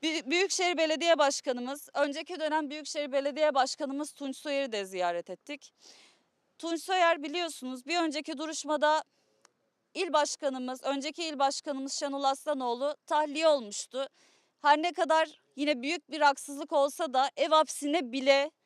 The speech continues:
e, en azından ailesine, çocuğuna kavuşabildiği için buna bile memnun olmak zorunda kalmıştık. Ne söyledik ama? Biz bu davaların benzerlerinden başka tutuklama kararları çıkıyor mu?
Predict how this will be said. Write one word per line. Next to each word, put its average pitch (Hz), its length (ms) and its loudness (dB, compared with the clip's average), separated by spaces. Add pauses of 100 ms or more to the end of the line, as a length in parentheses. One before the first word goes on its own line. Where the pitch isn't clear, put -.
(360)
e, 240 120 0
en 240 300 2
azından 302 520 2
ailesine, 277 760 4
çocuğuna 285 480 -2
kavuşabildiği 285 840 -4
için 294 340 -10 (260)
buna 311 240 2
bile 302 160 -2
memnun 277 380 -2
olmak 247 360 2
zorunda 190 400 -6
kalmıştık. 180 640 -8 (400)
Ne 381 140 -2
söyledik 220 520 -2
ama? 226 340 -2 (300)
Biz 294 380 -12 (240)
bu 330 160 -2
davaların 330 720 6
benzerlerinden 302 1080 2 (280)
başka 320 320 2
tutuklama 330 480 -2
kararları 311 520 0
çıkıyor 285 380 -6
mu? 269 220 -8